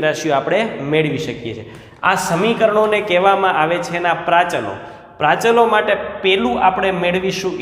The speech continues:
ઇનપુટ અવરોધ અને આઉટપુટ અવરોધ. ઇનપુટ અવરોધ,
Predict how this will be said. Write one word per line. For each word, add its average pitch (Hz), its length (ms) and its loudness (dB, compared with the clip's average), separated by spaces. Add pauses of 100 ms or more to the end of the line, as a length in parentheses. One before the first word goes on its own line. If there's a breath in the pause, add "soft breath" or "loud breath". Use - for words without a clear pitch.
ઇનપુટ 180 400 -4 (140)
અવરોધ 202 360 6 (920)
અને 135 160 -6 (300)
આઉટપુટ 147 500 -2 (160)
અવરોધ. 98 320 -12 (680 loud breath)
ઇનપુટ 247 400 2
અવરોધ, 120 320 -2